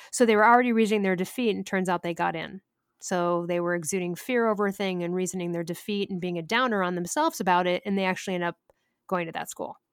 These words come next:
So they did, they did succeed in the end. So what's a better way to live? Like, simmering in this disappointment that's a false sense of disappointment 'cause you don't even know the truth yet,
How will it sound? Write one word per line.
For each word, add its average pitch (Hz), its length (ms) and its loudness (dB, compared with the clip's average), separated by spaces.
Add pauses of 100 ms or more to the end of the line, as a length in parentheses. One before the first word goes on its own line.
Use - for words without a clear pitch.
(300)
So - 120 -6
they 180 120 -4
did, 196 240 -2 (120)
they 214 100 0
did 214 160 0
succeed 175 360 -6
in 147 80 -10
the 143 140 -10
end. - 200 -18 (320)
So 208 460 4 (340)
what's 214 1400 -4
a 294 40 -2
better 247 280 0
way 240 140 0
to 233 100 0
live? 208 440 -2
Like, 170 300 -4
simmering 208 540 -2
in 202 160 0
this 185 340 -2 (420)
disappointment 208 800 -2
that's 180 220 -4
a 180 60 -2
false 190 400 -2
sense 190 320 -4
of 208 100 -8
disappointment 240 540 -6
'cause 190 100 -8
you 185 80 -8
don't 190 140 -4
even 185 160 -4
know 175 100 -2
the 165 80 -8
truth 202 320 -6
yet, 302 300 0